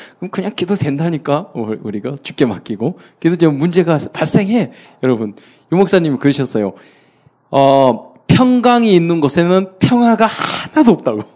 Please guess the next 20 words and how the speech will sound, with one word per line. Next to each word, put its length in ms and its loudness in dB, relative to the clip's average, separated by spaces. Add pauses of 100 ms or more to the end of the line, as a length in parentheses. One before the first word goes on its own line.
(440)
<laughs> 520 -20
그게, 380 2 (360)
어, 60 2
진짜 260 0
맞는 600 0
소리거든요. 520 0
여러분은 840 2
주님의 460 2
평강이 520 0
있지, 540 0 (580)
여러분 280 4
집안 320 0
문제, 360 0
무-, 140 -8 (260)
무슨 260 -6
문제, 600 -2 (420)
직장 420 -4
문제, 300 -2
기타 340 -2
등등 560 -2